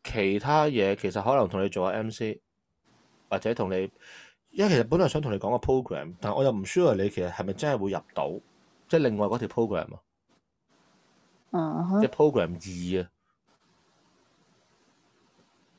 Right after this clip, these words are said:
Speaker 1: 你自己揀啦。
Speaker 2: 入到啊。
Speaker 1: 幾難入㗎，其實真係，都幾麻煩下。
Speaker 2: OK。我唔知啊。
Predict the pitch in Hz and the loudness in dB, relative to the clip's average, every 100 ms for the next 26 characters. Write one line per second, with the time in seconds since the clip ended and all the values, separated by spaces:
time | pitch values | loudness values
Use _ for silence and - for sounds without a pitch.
0 | _ _ _ _ _ _ _ _ _ _ | _ _ _ _ _ _ _ _ _ _
1 | _ - 123 143 139 110 117 - - - | _ -4 0 2 4 4 2 0 -4 -4
2 | - 208 226 233 269 277 277 _ _ _ | 0 2 2 0 -2 -6 -10 _ _ _
3 | _ _ _ _ _ - 196 131 98 113 | _ _ _ _ _ 4 4 4 2 2
4 | 104 92 87 117 107 85 120 117 107 80 | 0 -2 -4 -4 -4 -6 -6 -4 -4 -6
5 | - - 78 - _ _ _ _ _ _ | -8 -14 -14 -16 _ _ _ _ _ _
6 | _ _ _ _ _ _ _ _ _ 240 | _ _ _ _ _ _ _ _ _ -8
7 | 208 _ - 208 - - - - 214 - | -8 _ -10 -10 -10 -14 -12 -8 -8 -8
8 | _ _ _ _ _ _ _ _ _ _ | _ _ _ _ _ _ _ _ _ _
9 | _ _ _ _ _ _ _ _ _ _ | _ _ _ _ _ _ _ _ _ _
10 | _ _ _ _ _ _ _ _ _ _ | _ _ _ _ _ _ _ _ _ _
11 | _ _ _ - - _ _ _ _ _ | _ _ _ -20 -20 _ _ _ _ _
12 | - 185 170 165 - 165 151 143 143 175 | 4 4 4 -2 2 4 4 2 0 -2